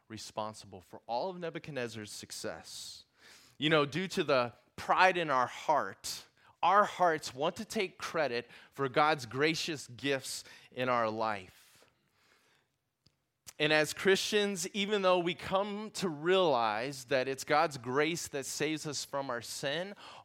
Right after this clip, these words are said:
often we're blind to the fact that it's God's grace that is responsible for any good in our life at all. Tim Keller, he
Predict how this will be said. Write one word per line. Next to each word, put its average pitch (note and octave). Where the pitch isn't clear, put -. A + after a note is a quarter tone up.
often G3+
we're C#3+
blind D#3+
to A3
the G#3
fact C#3
that C3+
it's C3+
God's D3
grace D#3
that D#3+
is D#3+
responsible E3+
for F3+
any C4
good G#3+
in G#3
our F#3
life E3
at C#3
all. A#2+
Tim D#3+
Keller, D3
he C3